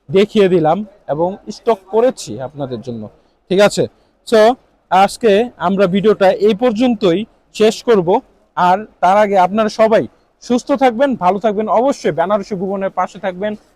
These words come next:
বেনারসি ভুবনের জন্য আপনারা কিন্তু দোয়া করবেন, যেন আপনাদেরকে সবসময় চিপ প্রাইসে ভালো ভালো প্রোডাক্ট দিতে পারে,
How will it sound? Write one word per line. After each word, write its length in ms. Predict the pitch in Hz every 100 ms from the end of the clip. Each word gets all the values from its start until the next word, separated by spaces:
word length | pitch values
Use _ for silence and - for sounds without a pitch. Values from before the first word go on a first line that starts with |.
| _ -
বেনারসি 500 | 185 226 262 269 240
ভুবনের 400 | 202 196 185 147
জন্য 220 | 151 156
আপনারা 300 | 143 170 156
কিন্তু 260 | 156 170 214
দোয়া 320 | 156 170 175
করবেন, 360 | 185 160 185
যেন 200 | 151 156
আপনাদেরকে 600 | 156 139 156 139 131 208 247 _ _ -
সবসময় 500 | 240 - 220 202 262 _
চিপ 160 | 285 233
প্রাইসে 340 | 254 214 175 233
ভালো 300 | 160 165 190
ভালো 220 | 196 190
প্রোডাক্ট 360 | - 202 190 160
দিতে 240 | 180 214
পারে, 360 | - 190 190